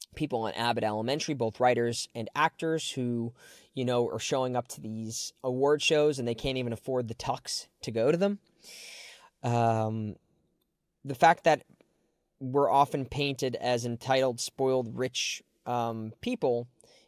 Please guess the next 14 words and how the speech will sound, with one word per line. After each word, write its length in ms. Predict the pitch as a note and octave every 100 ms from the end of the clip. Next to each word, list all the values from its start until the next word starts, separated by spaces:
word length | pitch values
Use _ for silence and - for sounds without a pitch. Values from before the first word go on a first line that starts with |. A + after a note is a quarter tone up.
| -
is 120 | D3
just 200 | D#3+ F3
so 180 | - F3
far 300 | - D#3+ D#3
from 160 | - C3+
the 60 |
truth. 380 | B2 - C#3+ A2
We 100 | A#2+
spend 300 | B2 - D3+
a 40 |
majority 540 | C3+ A#2 B2+ C#3+ A#3 F3+
of 100 | B2
our 120 | A2+
time, 480 | - A2+ G#2 G#2